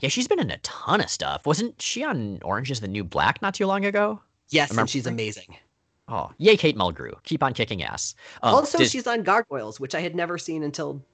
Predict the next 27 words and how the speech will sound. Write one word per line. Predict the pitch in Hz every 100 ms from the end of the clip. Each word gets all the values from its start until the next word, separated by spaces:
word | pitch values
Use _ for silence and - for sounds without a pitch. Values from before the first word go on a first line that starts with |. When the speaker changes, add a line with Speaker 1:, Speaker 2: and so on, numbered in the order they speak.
| -
Speaker 2:
uh, | 147 143
Tia | 131 185
and | 165
I | 143
started | 165 147
watching | 135 135 156
it | 151 -
fairly | - 247 240 170
recently. | 147 160 - 127
We | 139
only | 175
watched | 156 147 -
a |
couple | 143 123
episodes | 123 123 - 110 113 -
because | 117 110 110 107 104 - - _ _ _ _ _ _ _
the | - 127
world | 113 120 117
was | 113
in | 110
the |
middle | 110 113
of | 101
exploding | 104 - 113 101 101
at |
the | -
time. | - 110 113